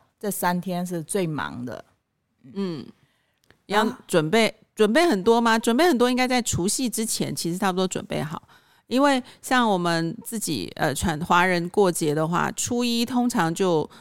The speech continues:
Speaker 2: 呃，吃前一天的剩菜，
Speaker 1: 没错。
Speaker 2: 比较没有动手弄。
Speaker 1: 没错，都是出，
Speaker 2: 嗯。
Speaker 1: 吃那个熟的。
Speaker 2: 嗯，嗯。
Speaker 1: 饭也是除夕十二点以前就要把它煮熟。
Speaker 2: 嗯，嗯。
Speaker 1: 就是初一就是吃现成的，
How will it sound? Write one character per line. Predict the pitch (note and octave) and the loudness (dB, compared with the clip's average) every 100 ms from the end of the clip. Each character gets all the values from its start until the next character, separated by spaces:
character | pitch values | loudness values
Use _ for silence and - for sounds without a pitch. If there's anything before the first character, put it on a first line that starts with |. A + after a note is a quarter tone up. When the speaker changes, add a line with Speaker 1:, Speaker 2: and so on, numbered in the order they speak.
| _ | _
Speaker 2:
呃， | - D#3 D3+ | -4 0 0
吃 | - - F#3+ F#3+ F3 - | 0 0 0 0 -2 -6
前 | - E3 F3+ | -2 0 0
一 | |
天 | A3 F#3 | 0 0
的 | E3 | -2
剩 | - F3+ | -2 -4
菜， | D3 A3 D3+ - | -4 -4 -6 -6
Speaker 1:
没 | A3 | -4
错。 | F3+ | 0
Speaker 2:
比 | |
较 | B3 | 2
没 | A#3 | 2
有 | E3+ | 2
动 | F3 G#3+ | 2 0
手 | - - E3+ | 0 -2 -2
弄。 | E3 D3+ - - | -4 -6 -12 -12
Speaker 1:
没 | G3+ G#3 | -8 -4
错， | C4+ G#3 E3+ | -2 -2 -2
都 | A#3 | -2
是 | C4+ A#3+ | 0 -2
出， | E3 A#3 A3+ A#3 | -4 -6 -6 -8
Speaker 2:
嗯。 | A#3+ - | -10 -20
Speaker 1:
吃 | - A#3+ A#3+ | -12 -6 -6
那 | A3+ | -4
个 | G#3+ F#3+ E3 | -4 -2 -4
熟 | - D#3 C#3 | -6 -6 -6
的。 | D3 C#3+ - _ _ | -6 -8 -10 _ _
Speaker 2:
嗯， | G3+ G3 D#3+ | -4 -4 -4
嗯。 | - | -2
Speaker 1:
饭 | C#4 A3+ | 0 0
也 | F3 | -2
是 | E3+ A3 G3 F3 D3+ | -2 -2 0 -2 -4
除 | - F3+ | -6 -6
夕 | - A#3 G3 D#3 - | -4 -4 -4 -6 -8
十 | - A3 | -6 -2
二 | B3+ A#3+ | -2 -2
点 | G3+ D#3+ | 0 -2
以 | D#3 D#3+ | -2 -8
前 | - D#3 D#3 | -6 -6 -6
就 | F3 | -4
要 | F3+ | -4
把 | D#3+ | -4
它 | C#3+ D3+ D3 C#3+ D3+ | -6 -6 -4 -4 -8
煮 | D3+ C3+ | -12 -12
熟。 | - - - B2+ D3 - | -10 -10 -14 -16 -20 -10
Speaker 2:
嗯， | F#3 F#3+ - | -6 -6 -4
嗯。 | |
Speaker 1:
就 | F3 | -4
是 | D#3+ F#3+ E3+ | -2 -4 -4
初 | D#3+ G#3 | -6 -4
一 | G3+ G3 | -4 -2
就 | G3 F#3 | -2 -4
是 | F3 | -8
吃 | - F#3 F3+ | -8 -6 -6
现 | - F3 | -6 -6
成 | D#3 C#3 C#2+ | -8 -10 -10
的， | D#3+ A2+ | -10 -10